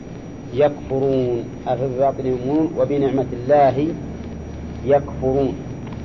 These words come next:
وقوله بنعمة الله أي بما أنعم عليهم من المال والجاه والرئاسة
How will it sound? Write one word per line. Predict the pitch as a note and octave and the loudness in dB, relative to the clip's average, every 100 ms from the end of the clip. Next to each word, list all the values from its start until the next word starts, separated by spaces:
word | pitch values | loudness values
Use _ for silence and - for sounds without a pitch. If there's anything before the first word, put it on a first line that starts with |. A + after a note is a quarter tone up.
| - - - - - - - - - - - - | -10 -8 -8 -10 -10 -10 -10 -10 -10 -10 -10 -4
وقوله | B2 C#3+ D3+ D3+ | 0 6 6 6
بنعمة | C3 C#3+ D#3 C#3 C#3+ - | 4 2 2 2 0 0
الله | A#2+ A#2+ C3 A2+ - - - - - - - - - - - - - - - - - - A#2+ | -4 2 4 2 -4 -8 -8 -8 -8 -8 -10 -10 -10 -10 -8 -8 -8 -8 -10 -8 -10 -6 0
أي | C#3+ C#3+ | 2 4
بما | C#3 C#3 C#3 C#3 | 4 4 4 4
أنعم | C#3+ D3 C3+ C3+ | 2 2 2 2
عليهم | A#2+ B2+ C#3 B2+ B2+ E3 - - - - - - - - - - B2 | 2 4 2 0 0 0 -2 -8 -8 -8 -8 -8 -8 -10 -10 -8 0
من | C3+ | 2
المال | C3 C3 C#3 C#3 C#3 - - - - - - - - - | 4 4 4 4 0 -6 -10 -10 -10 -10 -10 -10 -10 -2
والجاه | A#2+ B2+ A#2+ C3+ C3 B2+ - - - - - - - A2+ | 2 2 4 6 6 2 -8 -10 -10 -10 -10 -12 -10 0
والرئاسة | A#2 B2 C3+ A#2+ C3 B2+ C#3+ | 2 4 2 4 4 4 2